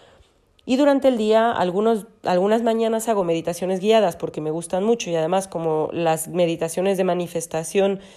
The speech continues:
son otra temática, hay un montón de temáticas. Entonces estoy, eh, a veces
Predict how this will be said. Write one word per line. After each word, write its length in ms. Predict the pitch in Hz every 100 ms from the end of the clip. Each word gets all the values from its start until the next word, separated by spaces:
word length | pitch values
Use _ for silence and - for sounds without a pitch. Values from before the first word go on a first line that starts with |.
| _
son 260 | - 185 185
otra 380 | - 196 190 175
temática, 540 | 170 170 190 185 180 -
hay 160 | 185
un 80 | 220
montón 380 | 208 160 180 175
de 80 | 180
temáticas. 640 | 156 160 165 175 277 - - - - - _
Entonces 540 | 180 160 185 208 202 - _ _ -
estoy, 640 | - 180 190 202 208 214 -
eh, 540 | 185 180 175 170 165 -
a 140 | 170
veces 500 | 175 190 226 220 -